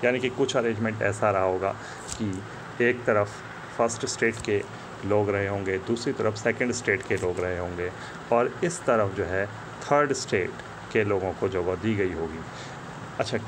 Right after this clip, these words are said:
ये चीज़ बहुत ज़रूरी है, ये they were seated, ये first and second state ये जो हैं बैठे हुए थे,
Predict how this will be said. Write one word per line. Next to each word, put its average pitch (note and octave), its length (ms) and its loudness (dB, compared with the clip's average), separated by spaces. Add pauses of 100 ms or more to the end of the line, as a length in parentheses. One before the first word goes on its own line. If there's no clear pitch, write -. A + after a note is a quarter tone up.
(120)
ये C#3 180 4
चीज़ D#3+ 220 0
बहुत D#3 200 2
ज़रूरी C#3 300 2
है, G2 180 2
ये A#2+ 240 2 (100)
they B2 140 4
were C#3+ 100 2
seated, E3 400 2 (480)
ये G#2+ 100 0
first B2+ 440 0
and B2 160 -4
second B2+ 260 0 (100)
state F2 360 2 (440)
ये B2 160 4
जो A#2 120 0
हैं A2+ 380 -2 (320)
बैठे G2+ 260 2
हुए B2+ 200 6
थे, C#3 160 0